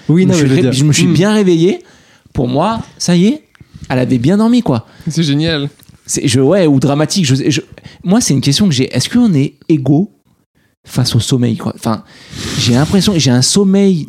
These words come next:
Speaker 2: de plomb,
Speaker 3: <laughs>
Speaker 2: elle de, de, de plume, et du coup, elle, du coup, elle est obligée de gérer. Et si elle veut que je gère, elle doit me réveiller.
Speaker 3: Hmm.
Speaker 2: Ce qui, c'est quand même pas normal, quoi.
Speaker 1: Surtout qu'un enfant, c'est un, c'est un, c'est un bon réveil, normalement.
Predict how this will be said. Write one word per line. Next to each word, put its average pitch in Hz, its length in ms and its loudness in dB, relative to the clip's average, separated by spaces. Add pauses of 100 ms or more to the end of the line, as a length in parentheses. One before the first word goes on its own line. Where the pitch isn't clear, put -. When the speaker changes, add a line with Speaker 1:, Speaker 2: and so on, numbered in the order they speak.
Speaker 2:
de 113 100 2
plomb, 185 500 0 (280)
Speaker 3:
<laughs> - 260 -12
Speaker 2:
elle 170 340 2 (200)
de, 107 920 -2 (180)
de, 50 300 -16
de - 160 -4
plume, 226 480 0 (880)
et 113 160 2
du 107 160 -4
coup, 254 260 2
elle, 127 160 -4 (520)
du 120 100 -8
coup, 208 120 0
elle 147 120 2
est 139 40 2
obligée 147 220 2
de 165 60 -2
gérer. 208 260 0
Et 135 140 0
si - 140 0
elle 214 60 2
veut 190 120 2
que 156 60 0
je 139 100 2
gère, 190 400 0
elle 139 160 -2
doit 175 160 0
me 180 80 0
réveiller. 180 420 0 (340)
Speaker 3:
Hmm. 170 80 -4
Speaker 2:
Ce 147 100 -2
qui, 139 60 -6
c'est - 140 -4
quand 117 120 -2
même 110 120 0
pas 123 140 0
normal, 180 380 0
quoi. 113 240 -2 (200)
Speaker 1:
Surtout 110 340 -6
qu'un 107 200 0
enfant, 104 340 -4
c'est 120 200 -6
un, 98 340 -4
c'est - 160 -6
un, 95 260 -6 (100)
c'est - 160 -10
un 98 100 -2
bon 113 180 0
réveil, 170 280 0
normalement. 113 420 -2